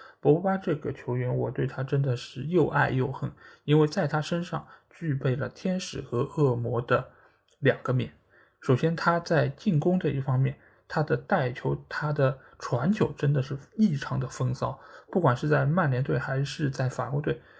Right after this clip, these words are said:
他都是进攻中一个非常重要的手段，只要有他在，就有非常充沛的一个创造力在。但是如果你把他放到了后腰的位置，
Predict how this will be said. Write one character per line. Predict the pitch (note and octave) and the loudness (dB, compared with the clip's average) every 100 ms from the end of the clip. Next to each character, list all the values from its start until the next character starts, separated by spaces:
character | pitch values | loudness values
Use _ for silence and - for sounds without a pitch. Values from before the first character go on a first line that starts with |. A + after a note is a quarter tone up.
| - _ | -20 _
他 | - G3+ | -2 -2
都 | G3 A3 G#3+ | 2 4 4
是 | G#3+ D3+ | 2 -4
进 | C3 F#3 D3 | -4 -2 0
攻 | C3+ D3+ | 2 0
中 | D3+ D3+ C3+ | 2 0 0
一 | C#3 | -2
个 | - - C3 | -4 -2 -2
非 | - G3 | 0 -2
常 | F#3+ C#3 D3 | 0 -2 0
重 | B3+ | 2
要 | E3+ B2+ | 2 2
的 | |
手 | B2+ - B2 | -2 -4 -4
段， | - C3+ - - - _ _ _ _ D3+ | -2 -2 -4 -20 -20 _ _ _ _ -4
只 | D3+ | 2
要 | F3 B3+ | 6 6
有 | D3 | 4
他 | C3 | 0
在， | F#3 E3 - _ _ | 0 -2 -2 _ _
就 | - F3+ C#3+ | 0 2 2
有 | C3 B2 - _ _ _ _ | 0 -2 -4 _ _ _ _
非 | F3 E3 | -4 -4
常 | - C3+ C3+ - | -4 -6 -6 -10
充 | - D3 D3 | 0 2 2
沛 | - C#3 | -2 -4
的 | C3 | -4
一 | B2 | -4
个 | C3 | -4
创 | - C3+ | -2 0
造 | C3 | 0
力 | B2+ A2+ | 0 -2
在。 | - - - - _ _ | -12 -18 -20 -20 _ _
但 | F3 C#3 | 4 4
是 | C3 - - - _ _ _ _ _ | 2 -4 -8 -10 _ _ _ _ _
如 | C#3+ E3 | 6 6
果 | D#3 C#3 | 6 4
你 | C#3+ B2 A#2 - | 4 2 -2 -4
把 | - A#2 | -4 -2
他 | C3+ | -2
放 | C3+ E3 C3 | 0 0 0
到 | B2 | 0
了 | A#2 B2 - | -2 -4 -8
后 | - C#3+ | 0 2
腰 | C#3+ | 2
的 | D#3 | 2
位 | C3 A#2 | -2 -4
置， | - | -10